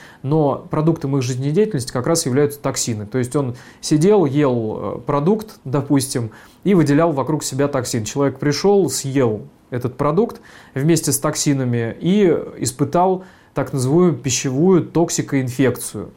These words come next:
Токсикоинфекцию, то есть поражение идёт за счёт токсина, а не за счёт развития инфекционного процесса, как в случае ротовирусной инфекции. Следующий вопрос, конечно, это, например, э, человек, у которого, опять-таки, уже был иммунитет определённый против ви-, ротовируса,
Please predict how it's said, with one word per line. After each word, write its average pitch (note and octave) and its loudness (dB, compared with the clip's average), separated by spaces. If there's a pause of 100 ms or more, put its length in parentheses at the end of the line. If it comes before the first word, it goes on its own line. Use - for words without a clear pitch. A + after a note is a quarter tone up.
(160)
Токсикоинфекцию, C3 0
то C3 -4
есть B2 -4
поражение C#3+ 0
идёт C3+ 0
за A#2+ 0
счёт - -8
токсина, C#3+ 0
а A#2+ 0
не A#2 -2
за A#2 0
счёт F3+ 0 (340)
развития C3 0
инфекционного A#2+ -4
процесса, C3 -2
как C#3+ -4
в - -14
случае A#2 -6 (120)
ротовирусной A2+ -4
инфекции. G#2 -12
Следующий F#3 2
вопрос, C#3 -2
конечно, D3 -2
это, A#2+ 0
например, C#3+ 0 (340)
э, A2+ -4
человек, C#3 0
у A#2+ -12
которого, A#2+ -2
опять-таки, B2 -4
уже A#2 -2
был B2 2
иммунитет C#3+ 0
определённый B2 0
против A2 -8
ви-, A#2+ -4
ротовируса, A2 -4